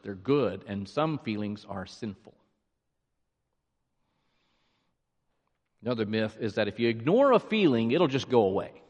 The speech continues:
And one of our favorite ways, one of our favorite antidotes to that is just get busy. Just get busy. And just forget about that.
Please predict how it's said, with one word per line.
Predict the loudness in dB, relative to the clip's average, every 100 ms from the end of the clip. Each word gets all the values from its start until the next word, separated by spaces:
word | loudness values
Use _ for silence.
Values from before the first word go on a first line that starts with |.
| _ _ _ _ _ _ _ _ _ _ _ _ _ -2
And | 2
one |
of | 4
our | 2
favorite | 2 2 4 2 4
ways, | 4 4 0 -6 -10
one | -4
of | -2
our | -2 -6 -4
favorite | 2 2 2 0
antidotes | 0 2 2 2 -2 -18 -20 -20 _
to | -2 0 4
that | 6 6 4 2
is | 4 4 2 0
just | 0 0
get | -4 6
busy. | 6 6 0 -8 -20 -20 _ _ _ _ _ _ _ _ _ _ _ _ _ _ 2
Just | 2 4
get | 0 4
busy. | 4 4 -6 -12 -20 _ _ _ _ _ _ _ _ -6
And | 0
just | 2
forget | 2 4 4
about | 4 0
that. | -10